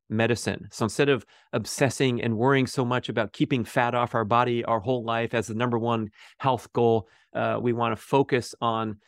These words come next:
maintaining muscle mass and muscle strength throughout life. And if you can do that,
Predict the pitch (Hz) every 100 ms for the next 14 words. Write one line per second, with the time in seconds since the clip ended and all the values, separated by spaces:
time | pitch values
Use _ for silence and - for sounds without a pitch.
0 | _ 120 117 143 156 135 151 139 120 147
1 | - 139 101 87 117 - - _ - 120
2 | 120 131 135 - - 123 160 98 - -
3 | _ - 117 127 131 110 160 95 - 113
4 | 107 143 147 110 87 120 190 123 92 92